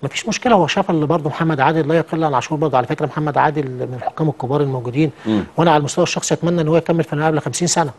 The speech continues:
Speaker 2: مم.
Speaker 1: يعني النهارده انا كنت سعيد بيه، مش عشان الماتش، ما هو حكم بطولات. بص يا كابتن،
Speaker 2: اتفضل.
Speaker 1: لما تلاقي حكم كبير بيلعب مباراة المنصورة والأزازية النهارده
Speaker 2: مم.
Speaker 1: بنفس أدائه يا محكم في الإمارات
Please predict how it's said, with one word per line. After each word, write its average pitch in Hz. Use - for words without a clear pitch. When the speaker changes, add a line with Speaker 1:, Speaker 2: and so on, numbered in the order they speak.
Speaker 2:
مم. 107
Speaker 1:
يعني 117
النهارده 147
انا 139
كنت -
سعيد 147
بيه، 170
مش 247
عشان 185
الماتش، 160
ما 139
هو 131
حكم 190
بطولات. 147
بص 151
يا -
كابتن، -
Speaker 2:
اتفضل. -
Speaker 1:
لما 139
تلاقي 220
حكم -
كبير 147
بيلعب 170
مباراة 156
المنصورة 143
والأزازية 135
النهارده 135
Speaker 2:
مم. -
Speaker 1:
بنفس 196
أدائه 160
يا 131
محكم 127
في -
الإمارات 147